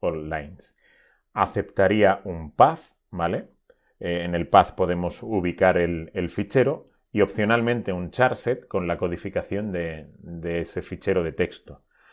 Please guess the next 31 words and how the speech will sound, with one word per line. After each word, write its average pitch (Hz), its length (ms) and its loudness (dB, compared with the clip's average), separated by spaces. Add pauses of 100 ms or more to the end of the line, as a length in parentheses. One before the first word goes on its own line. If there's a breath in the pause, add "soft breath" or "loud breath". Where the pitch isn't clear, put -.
(220 soft breath)
De 104 220 6
una 127 180 2
sola, 95 320 0
en 104 160 -2
una 117 160 0
sola 92 220 0
línea, 120 260 -2
de 101 80 -2
una 90 140 -4
sola 92 240 -2
pasada, 113 320 0
nos 87 140 -4
leería 82 400 0
el 80 100 -6
fichero 90 360 -6
completo 104 600 -4
y 95 80 -6
nos 92 100 -2
lo 87 140 0
devolvería 85 580 -4 (300 soft breath)
en 90 160 -6
un 95 180 -2
listado 101 460 -2
de, 87 160 -6
en 87 80 -6
un 90 100 -4
array 85 300 -2
list 101 400 -6 (140)
de 82 180 -6
string, 71 460 -8
¿vale? 98 300 -2